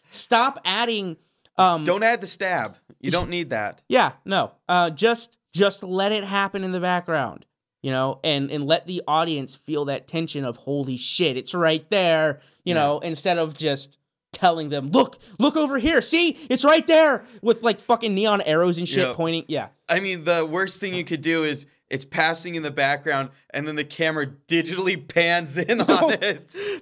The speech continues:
Speaker 1: That they may as well at this point. You know,
Speaker 2: Yeah.
Speaker 1: why does anything happen in the background in movies anymore? They always
Speaker 2: Yeah.
Speaker 1: find some way for you to focus in on that as if it's on the foreground.
Speaker 2: Yeah, it's the same problem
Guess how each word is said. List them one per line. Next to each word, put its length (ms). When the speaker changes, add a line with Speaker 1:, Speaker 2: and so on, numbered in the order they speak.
Speaker 1:
That 280
they 160
may 420
as 160
well 280
at 120
this 200
point. 520
You 220
know, 160
Speaker 2:
Yeah. 60
Speaker 1:
why 200
does 160
anything 420
happen 320
in 80
the 60
background 420
in 80
movies 320
anymore? 380
They 140
always 420
Speaker 2:
Yeah. 280
Speaker 1:
find 400
some 240
way 180
for 140
you 120
to 100
focus 580
in 160
on 120
that 180
as 120
if 120
it's 160
on 140
the 60
foreground. 720
Speaker 2:
Yeah, 240
it's 160
the 80
same 300
problem 440